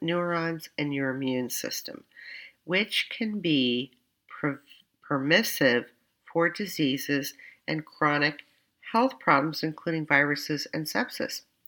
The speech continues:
cancers, et cetera. So something that can be permissive, something else could be protective. So logically,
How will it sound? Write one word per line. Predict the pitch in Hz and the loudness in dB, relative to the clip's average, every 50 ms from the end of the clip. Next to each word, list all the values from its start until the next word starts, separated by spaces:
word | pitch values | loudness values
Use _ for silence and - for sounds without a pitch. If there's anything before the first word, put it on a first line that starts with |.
| - - | -6 -4
cancers, | 156 151 151 - 156 156 151 151 | -4 -4 -2 0 0 0 0 0
et | 160 156 | -4 -4
cetera. | - - 233 269 262 - - - - _ - - _ _ _ _ _ _ _ _ _ - - - - - - - - - - - _ - | -2 0 0 2 0 -2 -4 -6 -14 _ -20 -20 _ _ _ _ _ _ _ _ _ -12 -12 -12 -12 -12 -12 -14 -14 -14 -16 -18 _ -8
So | - - - 180 165 160 160 160 - _ _ _ _ _ _ _ _ _ _ _ | 2 6 8 10 10 10 8 4 0 _ _ _ _ _ _ _ _ _ _ _
something | - - - 170 175 175 - 196 185 | -6 -2 0 0 0 0 -2 -2 0
that | 175 165 - | 0 0 0
can | - 175 165 147 | 0 0 2 4
be | 160 156 151 147 | 4 4 4 4
permissive, | 147 - - - 147 139 156 175 196 - - 277 294 311 320 302 - - - _ _ _ _ _ | 2 -2 -2 0 2 4 4 4 2 2 2 2 4 4 2 -2 -6 -12 -18 _ _ _ _ _
something | - - - - 165 160 156 160 151 147 | -20 -4 -2 0 0 2 2 2 2 4
else | 156 170 180 180 - | 4 4 4 2 0
could | - - - 170 156 | -2 -2 -4 -2 2
be | 160 151 139 | 2 2 2
protective. | 147 - - 143 - - - 120 110 - - - - - - - - _ - - - - - - - _ | 0 -2 -6 -6 -4 0 2 2 2 2 -2 -8 -8 -8 -10 -12 -20 _ -20 -20 -18 -18 -18 -18 -18 _
So | - - - 190 185 | -8 -4 -4 -2 -2
logically, | 180 180 185 190 208 233 269 269 - 294 277 294 - 180 165 160 156 151 156 160 160 - | -2 -2 -2 0 0 0 0 2 2 0 -2 0 0 4 6 6 8 8 6 6 2 -2